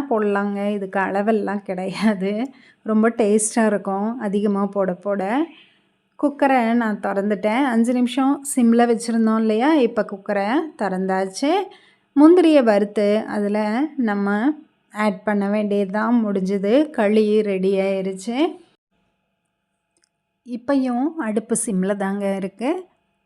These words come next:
நம்ம இன்னும் கொஞ்சம் நெய் சேர்த்துக்கலாங்க. ஒரு ரெண்டு, மூணு ஸ்பூன் நான் சேர்த்துக்கிறேன்.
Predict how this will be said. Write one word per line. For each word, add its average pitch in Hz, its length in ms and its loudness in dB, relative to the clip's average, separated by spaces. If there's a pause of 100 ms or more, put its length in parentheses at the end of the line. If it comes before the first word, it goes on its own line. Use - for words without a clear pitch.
(140)
நம்ம 262 500 4
இன்னும் 254 420 2
கொஞ்சம் 240 760 0
நெய் 202 440 -2
சேர்த்துக்கலாங்க. 185 760 -4 (280)
ஒரு 220 240 -2
ரெண்டு, 208 380 0
மூணு 208 280 2
ஸ்பூன் 226 640 -4 (140)
நான் 180 340 -4
சேர்த்துக்கிறேன். 190 720 -6